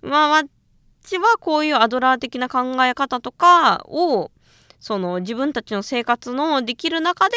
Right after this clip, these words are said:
取り入れていくとか、まあ、それが穏便でええんかねって、わっちはそういう立場で喋ってます。で、さらに、その、じゃあ自分の努力だけで、うーん、心持ち一つで、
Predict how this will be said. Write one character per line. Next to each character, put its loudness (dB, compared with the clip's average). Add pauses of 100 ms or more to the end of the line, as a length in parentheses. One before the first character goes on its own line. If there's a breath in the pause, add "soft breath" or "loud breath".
取 -4
り -6
入 -4
れ -16
て -12
い -12
く -8 (160)
と -12
か、 2
ま -6
あ、 -12
そ -12
れ -4
が 0 (400 loud breath)
穏 -6
便 -4
で -2
え -2
え -2
ん -4
か -6
ね -6
っ -20
て、 0
わ 2
っ -10 (100)
ち 0
は 2 (460 soft breath)
そ 2
う 0
い 2
う 0
立 0
場 -4
で -4
喋 -4
っ -20
て -10
ま -8
す。 -18 (320 loud breath)
で、 -4
さ 0
ら 2
に、 -2 (460 soft breath)
そ -4
の、 0
じ -2
ゃ 2
あ 0
自 -6
分 0
の 2
努 2
力 0
だ 0
け -4
で、 -2 (340 soft breath)
う -16
ー -2
ん、 -4
心 0
持 -2
ち -6
一 -6
つ -14
で、 2